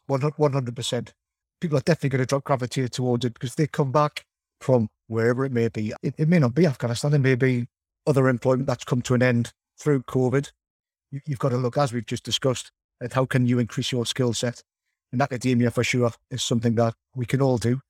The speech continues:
Some people may say they haven't got the time, but I'm a very busy individual myself, but I do try to study where I can and look at courses or methods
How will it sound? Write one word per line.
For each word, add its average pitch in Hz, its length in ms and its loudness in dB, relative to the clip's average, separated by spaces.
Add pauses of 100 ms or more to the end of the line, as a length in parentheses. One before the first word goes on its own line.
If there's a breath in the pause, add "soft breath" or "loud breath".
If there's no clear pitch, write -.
(520 soft breath)
Some - 180 -2
people 135 200 0
may 131 180 2
say 127 280 0
they 123 80 0
haven't 123 180 0
got - 140 -6
the 120 60 -10
time, 160 280 -2 (580)
but 131 200 -4 (380)
I'm 123 180 4
a 120 60 6
very 127 340 2 (240)
busy 123 200 2
individual 120 420 2
myself, 135 480 -4 (320)
but 123 100 2
I 135 60 6
do 151 180 4
try 127 240 0
to 120 320 -2 (540)
study 131 500 0
where 127 220 6
I 120 80 4
can 131 420 0
and 120 340 -2 (140)
look 127 280 2
at 117 120 -6
courses 135 460 -4
or 120 260 2 (720)
methods 127 840 0